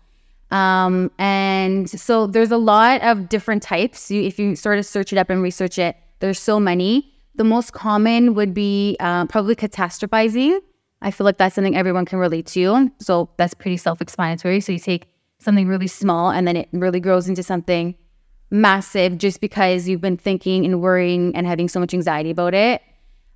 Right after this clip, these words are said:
Um, another one would be mind reading. Um, so sometimes our perceptions of other people or their behavior,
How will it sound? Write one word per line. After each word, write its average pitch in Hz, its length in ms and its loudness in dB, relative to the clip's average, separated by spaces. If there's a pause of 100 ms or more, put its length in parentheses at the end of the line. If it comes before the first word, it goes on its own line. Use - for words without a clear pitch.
Um, 202 720 0
another 214 340 2
one 226 260 4
would 202 220 -4
be 208 300 0
mind 185 480 0
reading. 240 640 4 (520)
Um, 190 240 2
so 226 160 -2
sometimes 208 500 0
our 202 140 0
perceptions 202 800 0
of 190 220 0
other 190 240 0
people 226 640 2
or 202 120 0
their 180 380 2
behavior, 190 720 2